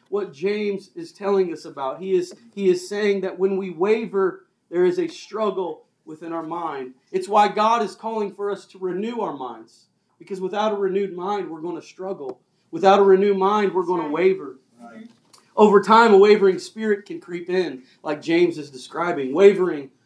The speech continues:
Speaker 1: arises when a person's thoughts take both sides in an internal debate, like I said. Uh, have, and I, and I asked you if you've argued, and sometimes some of you have.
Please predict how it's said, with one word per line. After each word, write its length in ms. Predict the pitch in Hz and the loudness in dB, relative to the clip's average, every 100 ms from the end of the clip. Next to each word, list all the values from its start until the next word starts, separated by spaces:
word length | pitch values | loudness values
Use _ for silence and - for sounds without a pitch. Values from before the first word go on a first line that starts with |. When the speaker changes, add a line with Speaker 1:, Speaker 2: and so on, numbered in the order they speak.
| _ | _
Speaker 1:
arises 600 | 139 143 180 202 180 156 | -8 2 4 4 0 -6
when 140 | 151 147 | -10 -12
a 40 | |
person's 480 | 131 180 175 147 - | -8 -8 -8 -12 -12
thoughts 380 | 165 165 - - | -6 -6 -8 -12
take 300 | 156 - 117 | -16 -16 -6
both 240 | 151 151 | -4 -4
sides 580 | - 147 135 110 - _ _ _ _ | -8 -6 -6 -6 -12 _ _ _ _
in 120 | 131 131 | -10 -6
an 80 | 123 | -6
internal 320 | 113 147 135 | -8 -10 -10
debate, 420 | 113 117 104 95 _ _ _ _ - | -10 -10 -10 -10 _ _ _ _ -16
like 160 | 123 | -10
I 80 | 117 | -10
said. 380 | 117 113 101 - - - _ _ | -8 -6 -6 -8 -18 -20 _ _
Uh, 180 | 135 123 | -12 -4
have, 260 | 165 175 - | -2 -2 -4
and 180 | 165 156 | -6 -4
I, 60 | 151 | -4
and 120 | 160 | -4
I 160 | 160 | 0
asked 320 | 180 180 - 160 | 2 2 0 -8
you 80 | |
if 80 | - | -12
you've 140 | 147 151 | -8 -2
argued, 560 | 156 156 135 117 110 | -2 -2 -6 -8 -6
and 160 | 120 117 | -8 -8
sometimes 480 | 143 139 135 131 - | -10 -8 -8 -8 -8
some 180 | 139 | -8
of 100 | 127 | -6
you 140 | 120 123 | -8 -8
have. 380 | 139 131 117 | -4 -4 -4